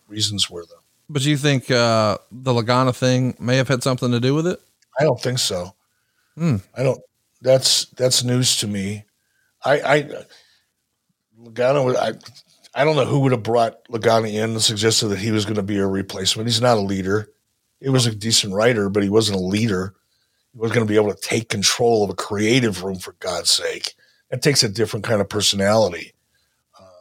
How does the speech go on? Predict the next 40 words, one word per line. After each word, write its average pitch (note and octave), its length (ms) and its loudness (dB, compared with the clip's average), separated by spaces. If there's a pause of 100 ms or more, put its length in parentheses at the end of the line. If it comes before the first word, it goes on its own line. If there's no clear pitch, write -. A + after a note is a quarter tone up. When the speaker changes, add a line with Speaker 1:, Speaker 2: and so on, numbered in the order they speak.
(720)
Speaker 1:
you A2 100 -12
not B2 160 4
only A#2 200 2
have A2 120 0
to G#2+ 100 -6
be G2+ 120 -4
really G#2+ 260 2
creative, G#2 400 2
but G2 160 -2
you B2 80 0
have D3 160 2
to C3+ 80 -4
have C3 160 2
a G#2 80 -2
personality A2 800 0
for F#2+ 160 -10
that E2+ 180 -8
position. - 520 -4 (960)
And F#2 380 0
Dave A2 300 2
did F#2 240 -12
not G#2+ 200 0
have F2+ 280 0
that. E2 320 -6 (160)
I A#2 80 4
don't A2 160 0
know F#2+ 60 -4
who G#2+ 140 -4
would G#2 100 2
have G#2 100 0
suggested F#2+ 480 0
that. D#2+ 200 -12
I'm, F#2 160 -12 (240)
I - 40 -6
doubt A#2+ 420 0
Bruce A#2+ 380 2
would F#2 160 -2
have. G2+ 340 0 (720)
Maybe A#2 240 2
Dixie. G#2 800 0